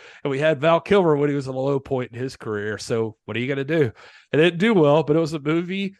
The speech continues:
and I'll keep going back to that well. I could make detective films for the rest of my life. And by the way, we hope the audience feels free to help. If you wanna go see, or if you wanna see more detective movies, here's one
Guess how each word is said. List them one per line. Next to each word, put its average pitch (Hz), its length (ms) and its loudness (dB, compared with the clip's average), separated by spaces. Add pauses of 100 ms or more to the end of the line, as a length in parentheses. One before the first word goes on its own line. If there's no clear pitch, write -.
(180)
and 123 160 -8
I'll 151 160 0
keep 180 240 -10
going 151 280 -4
back 139 220 -8
to 143 80 -12
that 123 220 -8
well. 120 380 -4
I 131 140 -4
could 143 180 -10
make 139 160 -6
detective 131 480 -6
films 127 280 -4
for - 120 -8
the 120 80 -4
rest 123 280 -6
of 123 40 -12
my 120 140 -4
life. 117 400 -6
And 120 120 -14
by 233 220 4
the 226 80 4
way, 170 400 4 (720)
we 190 100 2
hope 202 180 2
the 208 80 0
audience 196 360 -4
feels 202 240 -6
free 196 200 -8
to 190 60 -4
help. 175 360 -8
If 123 160 -10
you 156 100 -2
wanna 160 180 0
go 165 140 -2
see, 170 460 -6
or - 80 2
if - 100 -4
you 185 80 2
wanna 202 180 4
see 233 200 -2
more 208 180 6
detective 202 460 0
movies, 156 400 -2 (320)
here's 285 240 0
one 233 320 0